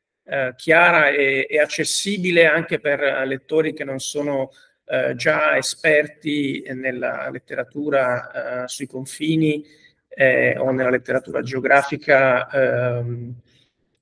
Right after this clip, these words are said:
geopolitica, sociologica,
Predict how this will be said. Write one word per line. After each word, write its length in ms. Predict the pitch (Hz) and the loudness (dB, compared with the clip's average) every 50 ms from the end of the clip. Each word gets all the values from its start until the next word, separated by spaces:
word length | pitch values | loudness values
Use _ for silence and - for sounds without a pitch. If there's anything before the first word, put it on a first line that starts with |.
| 135 131 | -16 -12
geopolitica, 1500 | 127 139 139 127 - - 123 131 139 147 139 - 135 - - 139 135 135 127 127 123 123 123 123 123 127 123 131 147 151 | -6 -6 -6 -2 0 0 2 2 0 0 -2 -6 -10 -6 -2 0 0 0 0 0 0 -2 -2 -2 -4 -6 -8 -10 -10 -8
sociologica, 1400 | - - - 120 - - - 123 131 139 143 143 143 143 135 - - 131 127 123 123 123 127 - - - - | -8 -10 -8 -8 -6 -6 -2 0 2 2 2 0 -2 -4 -4 -2 0 0 2 2 0 -2 -2 -6 -8 -12 -16